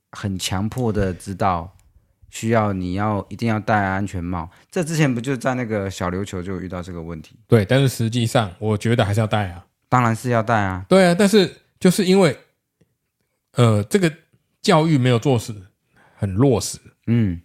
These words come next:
Speaker 2: 你教育这种行前教育或是行车教育没有做得很落实，那人民的素质又还不够的时候，只能用法律去，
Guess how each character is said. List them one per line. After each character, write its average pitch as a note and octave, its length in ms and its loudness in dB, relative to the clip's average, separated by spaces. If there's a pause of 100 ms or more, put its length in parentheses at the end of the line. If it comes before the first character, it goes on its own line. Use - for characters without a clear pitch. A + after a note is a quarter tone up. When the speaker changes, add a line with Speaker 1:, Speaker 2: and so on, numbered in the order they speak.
Speaker 2:
你 B2 120 4
教 A3 300 4
育 F#3 160 2
这 E3 60 -4
种 C#3 280 0
行 D3+ 260 -2
前 C#3 220 2
教 D3 220 4
育 D3 40 2
或 D3 140 4
是 C#3+ 60 2
行 A#2+ 200 -2
车 C3 140 2
教 B2+ 180 2
育 B2 240 2 (760)
没 B2+ 120 4
有 D3 80 6
做 C#3+ 180 2
得 A2+ 80 2
很 E2+ 260 -6
落 B2 280 2
实， - 220 -8 (260)
那 F3 160 4
人 D3 160 2
民 E3+ 180 0
的 D#3 80 2
素 D3 280 2
质 G#2 160 -2
又 C3+ 120 2
还 G#2 140 0
不 G2 120 -8
够 A#2 200 2
的 G2 60 -2
时 F#2 180 -10
候， G#2 220 -4 (600)
只 A#2+ 120 -8
能 B2+ 140 0
用 E3+ 160 0
法 G2+ 220 -2
律 C3 140 0
去， B2+ 200 0